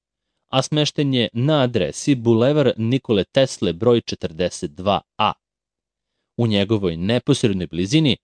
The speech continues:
ali i u blizini poslovnice Akademije Oxford na Novom Beogradu,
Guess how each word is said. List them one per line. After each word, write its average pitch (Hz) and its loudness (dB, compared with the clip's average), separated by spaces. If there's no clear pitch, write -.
ali 95 0
i 120 2
u 117 4
blizini 117 2
poslovnice 143 0
Akademije 87 -4
Oxford 135 2
na 92 -4
Novom 123 2
Beogradu, 98 2